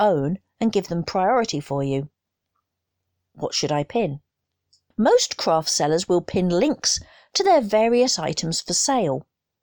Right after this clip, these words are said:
They create boards for their products. If you only have a few products and they are all in the same niche, you may have just one product board, Knitted Bags by Betty's Bags. Or you may have multiple boards for different products.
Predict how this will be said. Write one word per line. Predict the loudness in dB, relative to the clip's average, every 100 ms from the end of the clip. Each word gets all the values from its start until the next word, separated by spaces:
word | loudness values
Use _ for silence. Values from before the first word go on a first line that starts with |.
| _ _ _ -18 0
They | 0 0
create | -2 0 2 0 -4 -2
boards | 2 2 2 -2 -8
for | -4
their | 0 0
products. | 0 -2 -2 -6 -6 -8 -8 _ _ _ _ _ _ _ -20 -8
If | 2
you | 6
only | 6 4 2
have | 0
a | -2
few | -4 0 2 2
products | -2 -2 -2 -4 -6 -6 0
and | 2
they | 2
are | 2
all | 2 2
in | 0
the | 0
same | 0 0 0
niche, | -2 -4 -4 -8 -10 _ -16 -2
you | 2
may | 4 2
have | 0
just | -2 -6 -2
one | 0 0
product | 0 2 0 0
board, | -4 -4 -6 -8
Knitted | -6 -4 -2 -2 -2
Bags | -2 -2 -2
by | -2
Betty's | -2 -2 -4 -2
Bags. | -2 -2 -4 -10 -10 _ _ _ _ _ _ _ _ _ 0
Or | 0
you | 2
may | 2 2 2
have | 0 0
multiple | 2 2 0 -6 -6 -4
boards | 0 0 -2 -4
for | -2
different | -2 -4 -6
products. | -4 -4 -6 -6 -8